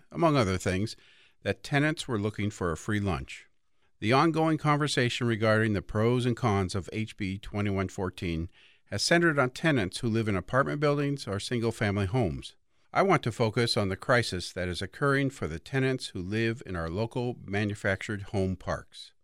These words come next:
The residents of these parks usually own the manufactured homes they live in, but rent the ground that their homes sit on. None of these homes are mobile, and even if they were, there's no place to move to.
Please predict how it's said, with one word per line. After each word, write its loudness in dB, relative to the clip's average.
The -4
residents 4
of -4
these -4
parks -6
usually 2
own 2
the 2
manufactured -2
homes 0
they -2
live -2
in, 0
but -6
rent 0
the -8
ground 0
that -4
their -4
homes -2
sit -4
on. -8
None 2
of 2
these 0
homes -2
are -2
mobile, 0
and -4
even 2
if -2
they 0
were, 0
there's -4
no 0
place -2
to -6
move 2
to. -6